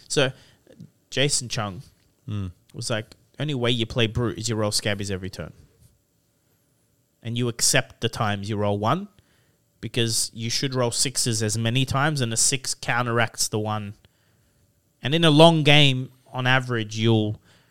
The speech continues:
Speaker 1: now, unfortunately, sometimes you roll the one at a very pivotal point, and sometimes you roll a six when you only,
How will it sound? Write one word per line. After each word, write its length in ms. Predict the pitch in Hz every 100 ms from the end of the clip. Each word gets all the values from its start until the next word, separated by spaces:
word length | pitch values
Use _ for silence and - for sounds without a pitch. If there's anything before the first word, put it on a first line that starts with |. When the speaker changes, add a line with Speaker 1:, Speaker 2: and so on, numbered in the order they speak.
| _ _ -
Speaker 1:
now, 120 | 120
unfortunately, 580 | 120 - 196 185 156 131
sometimes 400 | - 135 135 123
you 80 | 127
roll 180 | 123 123
the 80 | 117
one 240 | 120 120
at 100 | 113
a 40 | 110
very 240 | 113 104
pivotal 400 | - 143 156 156
point, 300 | - 160 170
and 80 | 135
sometimes 240 | 139 131
you 80 | 127
roll 240 | 123 123 113
a 40 |
six 380 | - 123 127 -
when 140 | 120
you 120 | 117 98
only, 560 | 120 120 117 113 -